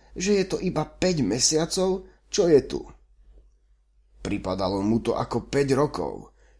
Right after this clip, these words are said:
čo bol po znovu obsadení Zvolena dvadsiateho šiesteho októbra tisíc deväťsto štyridsaťštyri povolaný viesť oddelenie viesť oddelenie Sicherheitsdienstu.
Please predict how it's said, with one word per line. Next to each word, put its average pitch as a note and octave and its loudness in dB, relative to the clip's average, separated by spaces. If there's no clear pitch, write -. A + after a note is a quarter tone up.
čo E3+ 0
bol E3+ 4
po D3 4
znovu D#3 4
obsadení C#3+ 2
Zvolena C#3 2
dvadsiateho G#2 -4
šiesteho F#2+ -4
októbra F#2 -2
tisíc D#3+ 0
deväťsto G#2+ 0
štyridsaťštyri G#2 0
povolaný E3+ 4
viesť D3 4
oddelenie B2+ 4
viesť - -2
oddelenie B2 6
Sicherheitsdienstu. G#2 0